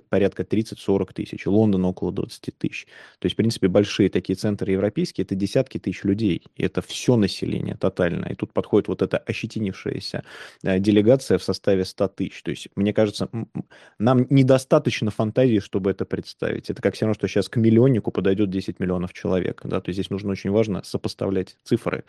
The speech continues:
порядок цифр друг с другом. И для того времени это было просто немыслимо. Ну что, давайте,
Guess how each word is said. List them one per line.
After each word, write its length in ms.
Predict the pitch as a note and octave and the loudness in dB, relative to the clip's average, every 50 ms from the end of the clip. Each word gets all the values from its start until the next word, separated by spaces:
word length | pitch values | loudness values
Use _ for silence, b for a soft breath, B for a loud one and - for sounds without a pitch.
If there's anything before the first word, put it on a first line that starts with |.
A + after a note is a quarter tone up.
| B B B _ | B B B _
порядок 340 | - F#3+ A#2 G2+ - - | 2 4 4 4 2 -2
цифр 320 | _ - G#2 - - - - | _ -8 -8 -6 -6 -10 -10
друг 220 | - - - - | -10 -10 -12 -12
с 20 | A2 | -10
другом. 400 | A#2 - - - - - - G#2 | -10 -10 -8 -8 -10 -10 -12 -8
И 280 | - - - - - _ B B B B B B B B B | -8 -8 -8 -8 -12 _ B B B B B B B B B
для 200 | - A2 A2 A#2 | -4 0 0 4
того 200 | A#2 C3 B2+ B2+ | 6 8 6 8
времени 340 | A#2 B2+ D3 D#3 C#3+ A#2 G#2 | 8 8 6 6 6 4 2
это 140 | F#2+ - G2+ | 2 0 2
было 180 | F#2+ G#2 G#2 | 2 4 2
просто 320 | F#2+ - - - - _ G2 | 2 0 -6 -14 -8 _ -4
немыслимо. 540 | F#2+ F#2+ F#2 E2+ - - - E2 D#2+ - _ _ _ _ _ _ _ _ _ _ _ _ _ _ _ _ _ _ _ _ _ b b b b b b b b b b b b - | -2 -2 -2 -4 -6 -10 -12 -12 -12 -12 _ _ _ _ _ _ _ _ _ _ _ _ _ _ _ _ _ _ _ _ _ b b b b b b b b b b b b -4
Ну 60 | B2+ | -4
что, 140 | A#2+ - A#2 | 0 2 4
давайте, 380 | G#2 A#2 D3+ D#3 - C#3 - | 4 6 4 6 4 0 0